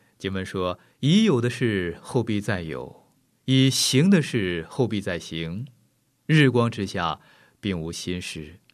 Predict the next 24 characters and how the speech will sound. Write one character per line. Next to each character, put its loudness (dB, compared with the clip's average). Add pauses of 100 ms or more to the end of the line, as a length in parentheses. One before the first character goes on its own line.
(520)
岂 4
有 8
一 4
件 6
事 0 (200)
人 6
能 4
指 2
着 4
说， 2 (240)
这 0
是 -2
新 2
的？ -2 (760)
哪 -4
知 -2 (160)
在 2
我 2
们 2
以 2
前 -2
的 2
世 0
代， -4